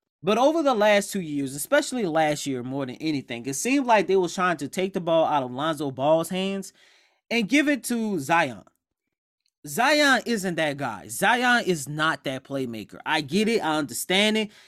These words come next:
He does have a high I Q, but it seems like the Pelicans are trying to make him into a player that he is not. If I'm the Pelicans, and this is part of the reason why it was so crucial for them to get back Lonzo Ball, but they let him go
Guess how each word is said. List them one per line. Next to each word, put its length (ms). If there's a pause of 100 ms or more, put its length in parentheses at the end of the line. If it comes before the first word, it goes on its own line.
(180)
He 140
does 380
have 180
a 100
high 460
I 60
Q, 460 (360)
but 160
it 80
seems 400
like 300
the 100
Pelicans 540
are 140
trying 320
to 100
make 280
him 120
into 280
a 60
player 320
that 220
he 180
is 160
not. 260 (600)
If 180
I'm 220
the 80
Pelicans, 640
and 160
this 160
is 100
part 220
of 60
the 80
reason 240
why 240
it 140
was 180
so 260
crucial 580 (200)
for 160
them 340
to 160
get 420
back 320 (640)
Lonzo 540
Ball, 420 (180)
but 160
they 120
let 260
him 260
go 380